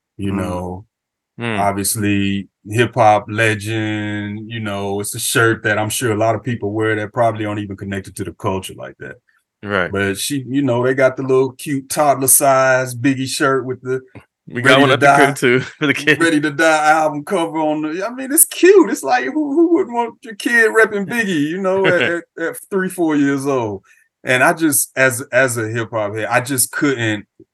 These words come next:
Speaker 1: have him out in public wearing a shirt like that, or even just at the house, and he have no clue what he has on. So,
Speaker 2: Mm.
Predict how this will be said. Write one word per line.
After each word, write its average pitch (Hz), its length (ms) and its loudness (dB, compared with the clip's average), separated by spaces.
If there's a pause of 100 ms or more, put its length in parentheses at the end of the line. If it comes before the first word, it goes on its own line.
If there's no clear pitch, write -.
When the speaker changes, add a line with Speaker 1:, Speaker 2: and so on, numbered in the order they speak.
(200)
Speaker 1:
have 110 400 0
him 110 360 -6
out 107 300 -6
in 98 120 -10
public 101 440 -6
wearing 101 380 -2
a 95 40 -8
shirt 110 300 -6
like 101 200 -6
that, 110 120 -4
or 127 60 -2
even 180 260 -2
just 156 220 0
at 120 160 -6
the 90 120 -6
house, 120 440 -2 (440)
and 113 140 0
he 143 140 2
have 110 260 4
no 117 180 0
clue 120 560 -6 (520)
what 110 240 -2
he 113 160 -2
has 98 400 -2
on. 87 340 -10
So, 107 260 0
Speaker 2:
Mm. 95 340 -6